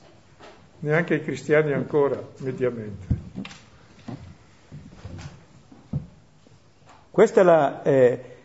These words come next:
Speaker 2: è la proclamazione. Ora, l'abbiamo visto durante il, il, il racconto del Vangelo, che Gesù aveva sempre impedito la proclamazione di lui come figlio di Dio.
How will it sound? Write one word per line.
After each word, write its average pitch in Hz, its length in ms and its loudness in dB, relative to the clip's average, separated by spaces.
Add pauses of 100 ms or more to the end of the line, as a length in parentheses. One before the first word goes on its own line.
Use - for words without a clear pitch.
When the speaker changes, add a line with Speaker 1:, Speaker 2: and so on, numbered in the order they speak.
(160)
Speaker 2:
è 170 120 6
la 165 120 8
proclamazione. 147 1000 2 (140)
Ora, 185 680 4
l'abbiamo 143 400 4
visto 233 300 0
durante 147 480 4
il, 135 380 0 (300)
il, 135 800 0 (340)
il 151 120 4
racconto 156 420 2
del 135 160 4
Vangelo, 123 680 -2 (560)
che 156 520 2
Gesù 151 420 4
aveva 170 180 6
sempre 226 400 2
impedito 170 960 2 (760)
la 156 160 6
proclamazione 156 600 4
di 143 80 4
lui 156 120 2
come 151 220 4
figlio 147 260 0
di 127 140 -2
Dio. 113 520 -8